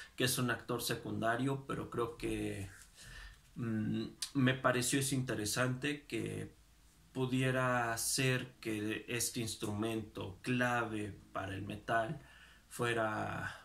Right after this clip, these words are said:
un segundo a bordo. Eh, está bien logrado, y que sus aportaciones,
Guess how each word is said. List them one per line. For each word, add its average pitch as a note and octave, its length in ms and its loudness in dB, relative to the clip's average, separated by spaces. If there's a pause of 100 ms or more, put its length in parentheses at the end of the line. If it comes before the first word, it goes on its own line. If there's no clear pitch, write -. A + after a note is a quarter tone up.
(120)
un A2+ 340 2
segundo A2 680 0
a G2+ 60 -2
bordo. B2+ 600 2 (1200)
Eh, G#2+ 420 -2
está A#2+ 300 2
bien A#2 280 2
logrado, B2+ 680 2
y D3+ 220 2
que C#3 120 2
sus C3+ 280 -2
aportaciones, A#2 1080 -2